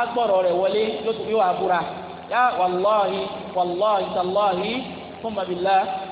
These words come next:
ó búra pẹ̀lú Allah subhanahu wa ta'ala. Ìpè, "Ah, kíní yìí o, ó bàjẹ́, kíní yìí o, ó kú, kíní yìí o, ó rìn lọ, ìrìn má, ẹ, mo sì mójútó."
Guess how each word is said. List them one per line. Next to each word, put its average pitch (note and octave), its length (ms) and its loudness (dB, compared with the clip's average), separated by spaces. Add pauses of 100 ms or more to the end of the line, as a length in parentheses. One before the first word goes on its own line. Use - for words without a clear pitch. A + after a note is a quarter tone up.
ó G#3+ 120 -4
búra G#3 200 0
pẹ̀lú G#3 180 0
Allah G3 220 2
subhanahu F#3 420 -2
wa F#3 80 0
ta'ala. F#3 340 0 (360)
Ìpè, A3 220 -6
"Ah, B3+ 180 0
kíní G#3 200 -6
yìí A3 180 -2
o, G#3+ 100 0 (140)
ó - 120 -8
bàjẹ́, G3 420 0 (500)
kíní A3 200 -8
yìí A3+ 160 0
o, G#3+ 100 2 (100)
ó G#3+ 140 -4
kú, A#3 220 -4 (440)
kíní A3 200 -6
yìí A3+ 140 -2
o, A3+ 120 4 (140)
ó A#3 160 2
rìn A3+ 140 -2
lọ, G#3 140 6 (160)
ìrìn G#3 340 -4
má, A3+ 120 4 (600)
ẹ, F3+ 120 -4 (100)
mo G#3 140 -4
sì G3 120 -6
mójútó." G3+ 420 0